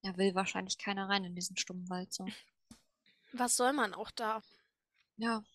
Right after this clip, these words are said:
Speaker 2: Wie Hihihi gesagt hat, da ist es nicht lustig.
Speaker 1: Richtig.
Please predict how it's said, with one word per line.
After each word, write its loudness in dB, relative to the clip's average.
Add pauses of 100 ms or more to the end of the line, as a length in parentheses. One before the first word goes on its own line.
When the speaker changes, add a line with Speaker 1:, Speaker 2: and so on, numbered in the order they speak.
(360)
Speaker 2:
Wie 0
Hihihi 0
gesagt 4
hat, 2
da 4
ist -2
es -4
nicht -4
lustig. -6 (600)
Speaker 1:
Richtig. 4